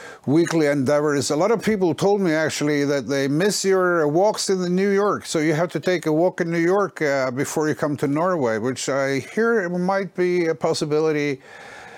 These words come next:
in the not so distant future. Then, all viewers, you might have a chance to support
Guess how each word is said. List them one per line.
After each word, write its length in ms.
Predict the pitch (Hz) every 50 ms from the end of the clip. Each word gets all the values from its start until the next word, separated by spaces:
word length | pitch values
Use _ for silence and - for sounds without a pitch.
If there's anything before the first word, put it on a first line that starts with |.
| - - - - - _ -
in 280 | - - - - 202
the 80 | 196 -
not 320 | - 180 180 180 - 139
so 200 | - - 170 160
distant 460 | 143 139 160 156 - - 143 139 123
future. 600 | - - - 139 135 135 120 - - - 90 80 - - - - - - - - - - - - -
Then, 500 | 147 135 127 170 190 214 226 233 240 214
all 360 | - - - 208 202 208 202
viewers, 600 | 190 190 190 196 190 180 180 180 180 190 175 -
you 280 | 139 107 151 165 170 170
might 340 | 175 170 180 196 220 208 -
have 320 | - 156 185 196 190 190 175
a 120 | 175 156
chance 580 | - - - 190 175 175 175 175 165 - - -
to 160 | - - 147
support 720 | 135 - - - 156 131 - - - 185 185 190 170 -